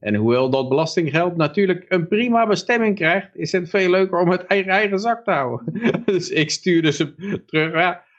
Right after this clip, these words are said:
s-, bestemmingen zoals dit. En dan, <laughs> de Nederlandse overheid subsidieert de terrorist, eh, hoofd. En, eh, <laughs> ja, inderdaad, dat soort, eh, eh, werken mee aan, eh,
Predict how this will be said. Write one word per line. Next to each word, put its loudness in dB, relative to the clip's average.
s-, -12
bestemmingen 0
zoals 0
dit. -4
En -8
dan, 0
<laughs> -
de -2
Nederlandse 0
overheid 2
subsidieert -2
de 0
terrorist, 0
eh, 2
hoofd. -2
En, 0
eh, -4
<laughs> 0
ja, 2
inderdaad, 0
dat -2
soort, 0
eh, 2
eh, 2
werken 0
mee 0
aan, 0
eh, -2